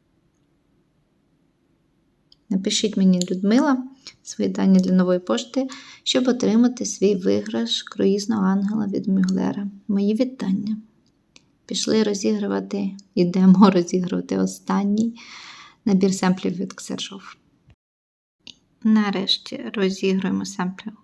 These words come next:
семпли від Ксержов. Останній, тут найменше в нас учасників, тридцять дев'ять. Зараз колесо відкриється і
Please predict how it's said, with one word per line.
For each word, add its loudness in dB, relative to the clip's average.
семпли -4
від -4
Ксержов. -4
Останній, 0
тут -6
найменше 0
в 2
нас -2
учасників, -2
тридцять -6
дев'ять. -6
Зараз -6
колесо -6
відкриється -8
і -4